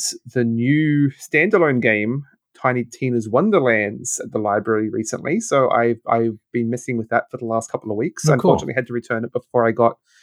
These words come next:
Speaker 1: too deep in. Uh, but I've, I've been really been enjoying that. Uh, it, it is on console that I've been playing it, so it doesn't,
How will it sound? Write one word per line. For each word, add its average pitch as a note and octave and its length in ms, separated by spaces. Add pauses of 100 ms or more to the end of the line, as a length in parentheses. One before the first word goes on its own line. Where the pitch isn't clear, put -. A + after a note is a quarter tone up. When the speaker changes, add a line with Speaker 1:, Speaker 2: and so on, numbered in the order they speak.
(280)
Speaker 1:
too A3 160
deep E3 200
in. F#3+ 260 (580)
Uh, D3+ 280
but G#3 140
I've, A#3 140
I've A3 120
been A3 120
really G3+ 200
been F#3+ 120
enjoying E3 360
that. G3 280
Uh, F#3 80
it, G3 200
it G3 80
is B3 120
on G#3+ 140
console G3+ 800
that A3 100
I've G#3 80
been G3+ 140
playing A3 320
it, - 140
so F3 100
it - 40
doesn't, E3+ 260